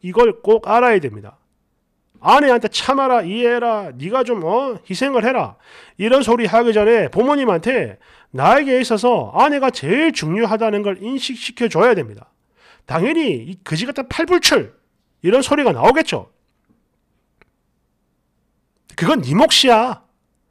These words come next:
그런데 말이죠. 이거와 반대로 "그래도 나는 효자가 돼야 되겠다." 그렇다면 지금의 그 불쌍한 아내는 얼른 떠나보내주세요. 아내는 시댁의 며느리로서 맞춰지기 위해 결혼한 게 아닙니다.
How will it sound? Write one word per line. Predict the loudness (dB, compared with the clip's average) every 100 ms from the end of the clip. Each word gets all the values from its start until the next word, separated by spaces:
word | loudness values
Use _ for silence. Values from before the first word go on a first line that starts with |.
| _ _ -20 _ 2
그런데 | 4 6
말이죠. | 8 6 4 -4 -10 -20 _ _
이거와 | -10 0 6 6 4
반대로 | 0 -2 0 0 0 -4 -10 _ _ _ _ _
"그래도 | 2 4 6
나는 | 6 4
효자가 | 2 4 4
돼야 | 4 0
되겠다." | 0 -6 -14 -20 _ _ _ _ _ _ _
그렇다면 | 0 0 -2 -2 -2 -6 -14 -20 -20 _ _ _
지금의 | -8 -6 -2 -2
그 | -2 -6
불쌍한 | -8 0 2 2
아내는 | 2 0 -2
얼른 | -4 -6 -4
떠나보내주세요. | -2 -2 -2 -4 -6 -4 -4 -4 -12 _ _ _ _ _
아내는 | 2 4 4 4
시댁의 | 2 -2 -2 0 2
며느리로서 | 4 2 0 -2 -4 -4 -4
맞춰지기 | -4 -6 -6 -6 -6 -4
위해 | -4
결혼한 | -2 -4 -2 -4
게 | -4
아닙니다. | -4 -6 -6 -10 -14